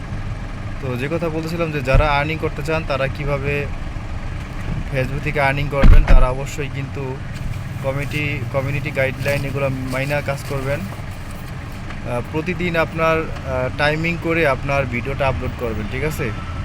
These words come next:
তাইলে কিন্তু আপনি পারবেন আর্নিং করতে, এক নাম্বার। দ্বিতীয়ত হচ্ছে কাউকে কমেন্ট করার আগে কয়েকবার ভাববেন। অনেকে স্টিকার দেন, না লেখা স্টিকার দেন। এটা কিন্তু, এটা, এটা কিন্তু Facebook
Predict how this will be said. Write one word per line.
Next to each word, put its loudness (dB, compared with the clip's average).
তাইলে 0
কিন্তু 0
আপনি 2
পারবেন 4
আর্নিং 2
করতে, -2
এক 0
নাম্বার। 6
দ্বিতীয়ত 6
হচ্ছে 8
কাউকে 6
কমেন্ট 4
করার 4
আগে 2
কয়েকবার 6
ভাববেন। 4
অনেকে 2
স্টিকার 2
দেন, 0
না 2
লেখা 0
স্টিকার 0
দেন। 0
এটা -2
কিন্তু, -4
এটা, 0
এটা 2
কিন্তু 0
Facebook 0